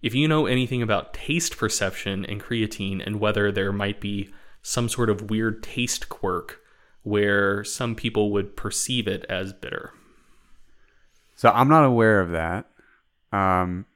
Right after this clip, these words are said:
Speaker 2: this is one of those questions that the best person to ask would be, like, an industry insider, like, a
Speaker 1: Mm-hmm.
Speaker 2: formulator, you know, somebody who's seen every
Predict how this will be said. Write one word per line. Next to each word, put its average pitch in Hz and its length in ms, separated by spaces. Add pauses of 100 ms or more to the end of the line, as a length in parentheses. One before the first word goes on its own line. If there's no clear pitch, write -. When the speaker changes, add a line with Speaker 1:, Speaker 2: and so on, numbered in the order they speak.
(100)
Speaker 2:
this 123 240
is 156 80
one 143 140
of 117 60
those 104 140
questions 101 480
that 92 280 (440)
the 101 100
best 98 420
person 104 340
to 90 60
ask 92 300
would 95 100
be, 95 120
like, 90 240
an 90 120
industry 92 720
insider, 85 880
like, 95 140
a 107 60
Speaker 1:
Mm-hmm. 101 200
Speaker 2:
formulator, 92 720 (160)
you 95 120
know, 87 180
somebody 90 340
who's 90 180
seen 92 400
every 92 460